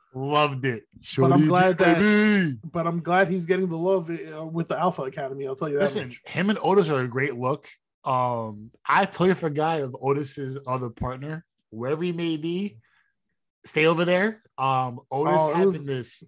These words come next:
Speaker 2: Oh, Tucker, Tucker.
Speaker 1: Yeah, yeah, yeah, yeah.
Speaker 2: Yeah,
Speaker 1: Otis
Speaker 2: and
Speaker 1: Tucker.
Speaker 2: then he got released.
Speaker 1: You know, I totally forgot that him and Tucker and Mandy Rhodes were in a, a
Speaker 2: Mm.
Speaker 1: situation.
Speaker 2: You remember? Remember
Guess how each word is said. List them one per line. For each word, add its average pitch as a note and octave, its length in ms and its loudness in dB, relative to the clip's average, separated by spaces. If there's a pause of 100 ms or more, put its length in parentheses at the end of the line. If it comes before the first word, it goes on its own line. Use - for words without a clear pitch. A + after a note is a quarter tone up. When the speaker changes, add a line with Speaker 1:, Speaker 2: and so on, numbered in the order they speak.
(120)
Speaker 2:
Oh, G3+ 180 6
Tucker, F#3+ 460 -2
Tucker. E3 420 -6
Speaker 1:
Yeah, G3 120 6 (180)
yeah, D#3+ 160 4
yeah, B2+ 120 2 (180)
yeah. C3 300 -10
Speaker 2:
Yeah, D#3+ 160 -6
Speaker 1:
Otis C#3+ 200 4
Speaker 2:
and C#3 120 -4
Speaker 1:
Tucker. F3 260 0
Speaker 2:
then D#3+ 60 -4
he D#3 120 4
got D#3 140 6
released. D#3 480 4 (1080)
Speaker 1:
You C#3 80 -6
know, A#2+ 420 -6 (280)
I F#3+ 140 -2
totally A3 280 4
forgot F#3 560 2 (120)
that B2+ 360 0
him D3+ 560 -2
and B2+ 160 -8
Tucker C3+ 380 -2
and A#2+ 100 -6
Mandy C3+ 240 -4
Rhodes C3 320 0
were B2 140 -8
in B2 80 -8
a, B2 40 -6
a G#2+ 300 -8 (560)
Speaker 2:
Mm. D#3 100 -8
Speaker 1:
situation. C3+ 720 -4
Speaker 2:
You F3+ 160 0
remember? F#3 680 0
Remember E3 280 -4